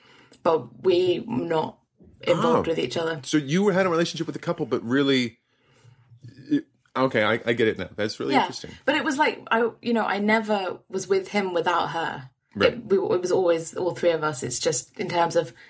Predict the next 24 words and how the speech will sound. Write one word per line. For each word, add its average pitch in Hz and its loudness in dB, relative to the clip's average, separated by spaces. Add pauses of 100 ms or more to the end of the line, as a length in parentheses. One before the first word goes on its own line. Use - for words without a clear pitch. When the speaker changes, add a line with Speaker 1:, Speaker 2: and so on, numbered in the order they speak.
(260)
Speaker 1:
actual 170 -2
physical 170 -2
touch, - 0 (500)
it 175 4
was 170 -2
me 202 4
and 196 4
him 196 4
and 170 -2
her 175 2
and 165 -4
him. 156 -8 (320)
Speaker 2:
Right. 104 0 (300)
Speaker 1:
Yeah. 180 -2
Speaker 2:
That's 175 -8
interesting. 120 -8 (480)
Speaker 1:
Yeah. 269 2 (420)
Speaker 2:
So 156 4
Speaker 1:
My, 254 4 (120)
my 247 0
life 262 2
has 220 -2
sort 233 -4
of 220 -6